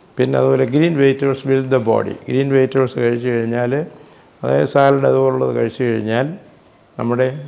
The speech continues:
ശക്തി വർദ്ധിക്കും, മസിൽ പവർ കൂ-, വർദ്ധിക്കും, ഫൈബർ കൂടുതലായിട്ട് വരും. നമുക്ക് ഒരുപാട് രോഗങ്ങൾ നമുക്ക്,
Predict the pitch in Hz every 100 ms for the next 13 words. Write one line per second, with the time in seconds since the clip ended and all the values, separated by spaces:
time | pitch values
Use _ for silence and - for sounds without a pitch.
0 | - 120 - - 156 175 - 110 - 120
1 | 151 185 - - _ _ - 120 - 131
2 | 131 127 123 123 123 117 - 123 139 160
3 | - - _ _ _ 117 120 120 120 123
4 | 127 131 127 123 127 135 - 123 123 127
5 | 127 135 147 135 123 123 135 135 123 120
6 | - 123